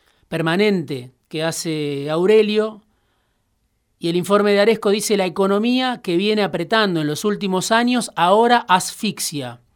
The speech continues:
Es la principal preocupación para el cuarenta y siete por ciento de la población, la economía, por encima del coronavirus, veintiséis por ciento piensa que es la principal preocupación,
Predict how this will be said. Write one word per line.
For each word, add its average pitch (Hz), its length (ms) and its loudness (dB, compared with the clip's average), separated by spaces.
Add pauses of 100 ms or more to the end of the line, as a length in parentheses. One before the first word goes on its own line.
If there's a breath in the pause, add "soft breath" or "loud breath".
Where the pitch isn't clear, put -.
(1080)
Es 220 160 0
la 214 100 4
principal 190 380 0
preocupación 185 580 -2
para 180 140 2
el 165 80 -4
cuarenta 165 320 -4
y - 20 -8
siete 240 480 -6 (260 soft breath)
por 214 180 -4
ciento 208 640 -2 (760)
de 165 140 -4
la 170 120 0
población, 160 840 -2
la 147 100 -10
economía, 147 640 -4 (380 soft breath)
por 170 160 -2
encima 214 380 2
del 180 120 2
coronavirus, 196 800 -2 (1040)
veintiséis 160 540 -2
por 165 180 -4
ciento 180 360 -2
piensa 160 300 -4
que 147 60 -8
es 151 60 -6
la 156 80 -6
principal 147 380 -8
preocupación, 151 760 -6